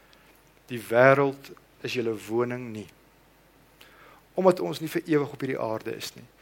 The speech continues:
is, is dit ons voorreg om deel te neem aan dit waarmee God besig is. Poppy en ek het ons lewe kom verander.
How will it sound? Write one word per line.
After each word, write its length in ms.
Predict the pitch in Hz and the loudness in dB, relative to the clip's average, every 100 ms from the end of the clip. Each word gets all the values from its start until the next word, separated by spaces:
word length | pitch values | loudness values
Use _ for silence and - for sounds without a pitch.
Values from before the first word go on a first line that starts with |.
| - - | -20 -12
is, 180 | 131 - - - | -10 -10 -12 -12
is 120 | 127 | -8
dit 140 | 143 139 | -8 -8
ons 180 | 135 | -10
voorreg 640 | - - 151 120 95 - - _ _ _ _ _ - _ | -10 -10 -6 -6 -8 -14 -18 _ _ _ _ _ -20 _
om 160 | 123 113 - - | -12 -12 -14 2
deel 240 | 143 139 | 4 4
te 120 | 143 | 2
neem 260 | 98 92 82 - _ _ | -8 -12 -20 -20 _ _
aan 120 | 110 95 | -18 -6
dit 220 | 113 - | -6 -4
waarmee 200 | 107 107 | -10 -12
God 300 | - 110 - | -14 -18 -16
besig 380 | 104 - - - | -14 -14 -16 -18
is. 240 | - - - _ _ _ _ _ _ _ _ _ | -18 -20 -20 _ _ _ _ _ _ _ _ _
Poppy 260 | 165 - 160 | -2 2 4
en 100 | 143 | 6
ek 260 | 143 135 | 4 2
het 120 | 127 | -4
ons 180 | 131 117 | -6 -6
lewe 280 | 110 113 113 | -2 0 0
kom 140 | 113 | -4
verander. 400 | 107 123 117 110 | -8 -10 -10 -12